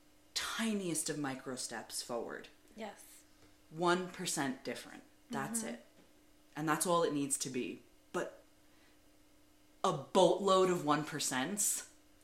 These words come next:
Speaker 2: compounds over time.
Speaker 1: And next thing you know, you look back, and it seems like day to day, nothing has changed. But all of a sudden, you look back and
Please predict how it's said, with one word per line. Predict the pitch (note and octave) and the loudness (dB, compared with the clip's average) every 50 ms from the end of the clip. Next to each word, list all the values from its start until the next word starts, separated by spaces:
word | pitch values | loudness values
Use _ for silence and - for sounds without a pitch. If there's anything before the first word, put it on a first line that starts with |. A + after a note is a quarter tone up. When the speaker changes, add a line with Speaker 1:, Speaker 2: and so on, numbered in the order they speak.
| - - - - - - - | -20 -20 -20 -20 -20 -18 -8
Speaker 2:
compounds | - A#3+ A3 G#3 G#3 - A3+ A3 A3+ A3+ A3 | -4 -4 -4 -2 -2 -2 -2 -2 -2 -4 -2
over | A3 G#3 G3+ G#3+ B3 | -2 -2 -2 -2 -6
time. | B3 - G#3+ F#3 F3+ F#3+ G#3 A#3 A#3 - - - - - - - - - - - - - | -6 -4 -2 -2 -2 -2 -4 -6 -10 -12 -18 -20 -20 -20 -20 -20 -20 -20 -20 -20 -12 -6
Speaker 1:
And | - D#3+ D#3+ D3 | -2 -2 2 2
next | C#3 C3+ C#3 - - | 2 2 2 2 0
thing | - F#3 F3 F3+ F3+ | 0 0 0 0 0
you | F#3 | 0
know, | G3 F3+ D#3 C3 A2+ A#2 C3 D#3 - - - - - - - - - - - - - - - - - - - - - - - | 0 2 0 0 0 -2 -4 -6 -8 -12 -20 -20 -20 -20 -20 -20 -20 -20 -20 -20 -20 -20 -20 -20 -20 -20 -20 -20 -20 -14 -10
you | C#3+ D#3 D#3 | -6 -4 0
look | D3 C#3+ D3 D3 - | 2 2 2 2 0
back, | - F3+ F#3 D#3 A#2 B2 - - - - - - - - - - - - - - - | -2 0 2 2 0 0 -2 -6 -12 -18 -20 -20 -20 -20 -20 -20 -20 -20 -18 -6 -2
and | F3+ F3+ | 0 0
it | E3 E3 - | 2 2 2
seems | - A#3 A#3 A3+ A3+ G3+ E3 | 4 6 6 6 6 6 6
like | D#3 D3 C3+ - - - | 6 4 4 2 2 6
day | D#3+ D#3 D#3+ F#3 G3+ | 8 8 10 10 8
to | A3+ A3 | 6 6
day, | - A3 A3 G#3+ D#3+ C#3 C3+ | 4 4 6 6 6 4 4
nothing | C3+ C3+ C#3 C3+ C#3 - D3+ D3 | 2 0 -2 -2 -2 -2 -2 -2
has | D3 D3 - - | -2 -4 -4 -4
changed. | - - F#3+ E3+ C#3 A#2+ - - - - - - - - - - - - | -4 -2 -2 -2 -2 -4 -4 -6 -8 -10 -10 -12 -16 -20 -20 -20 -14 -6
But | - E3 D#3 | -4 -4 0
all | - E3 E3 F#3+ G3+ | 2 2 2 2 2
of | - | 2
a | G3+ | 2
sudden, | G3 - G3+ F#3 F3+ F3+ | 2 4 4 2 2 0
you | F3 E3 D#3+ | 0 0 0
look | D3+ D#3 D#3 - - | 0 0 0 -2 -2
back | E3 E3+ F#3 F3+ D3 | -2 -2 -2 -2 -4
and | B2 B2 | -6 -6